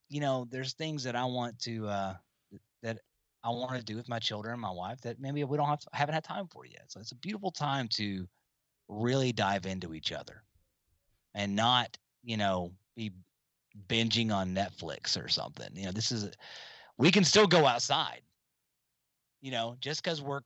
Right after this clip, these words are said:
quarantined doesn't mean we can't go outside and, and do things like, you know, whether it's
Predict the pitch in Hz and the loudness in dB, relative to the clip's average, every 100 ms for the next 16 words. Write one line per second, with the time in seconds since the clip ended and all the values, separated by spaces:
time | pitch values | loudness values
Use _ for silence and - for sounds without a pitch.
0 | _ _ - 151 214 165 107 95 98 107 | _ _ -8 0 0 0 -6 -10 -8 -6
1 | 139 139 143 135 165 143 135 135 135 147 | -6 -4 -6 -2 -2 2 2 2 0 0
2 | 151 156 117 110 117 113 135 185 107 82 | 2 4 2 -2 -6 -2 0 0 -4 -14
3 | 82 - - 110 - _ 127 117 110 107 | -14 -14 -12 -14 -16 _ -10 -6 -6 -8
4 | - - - 123 117 | -18 -20 -10 -6 -4